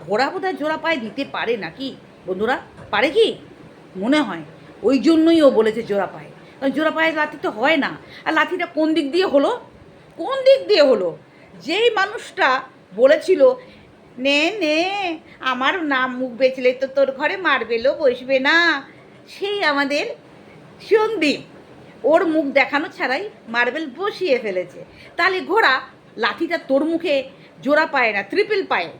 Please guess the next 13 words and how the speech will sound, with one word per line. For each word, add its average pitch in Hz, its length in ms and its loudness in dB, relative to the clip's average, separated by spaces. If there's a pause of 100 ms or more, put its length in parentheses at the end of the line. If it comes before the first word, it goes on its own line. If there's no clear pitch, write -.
(500)
লাথি 208 280 -6
মেরে 190 220 -8
দিয়েছে। 165 400 -16 (320)
<laughs> - 560 -12
বুঝেছিস? 403 440 -2 (720)
হ্যাঁ, 392 280 2 (800)
জোড়া 349 240 -2
পায়ে 370 260 2
বলবো 349 420 2
না 262 360 0 (340)
ডবল 285 320 4
জোড়া 294 220 2
পায়ে? 175 320 -6